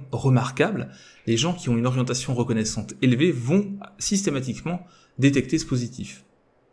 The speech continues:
Ce qui leur permet de mieux faire face au négatif aussi, car ils le repèrent également.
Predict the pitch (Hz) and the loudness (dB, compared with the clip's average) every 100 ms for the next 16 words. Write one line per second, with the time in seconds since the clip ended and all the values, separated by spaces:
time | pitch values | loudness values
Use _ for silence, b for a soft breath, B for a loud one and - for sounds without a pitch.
0 | _ - - - 190 120 120 110 175 143 | _ -8 -6 2 4 4 4 4 2 2
1 | 110 156 196 - - 135 160 - - 127 | 2 2 2 0 0 0 0 -4 0 0
2 | 120 110 175 175 - - - 208 - - | 2 0 -2 -6 -6 -6 -4 -4 -6 -16
3 | - 120 135 - 110 98 95 156 147 107 | -4 -2 -2 -4 -4 -4 -4 -4 -4 -2
4 | 98 | -4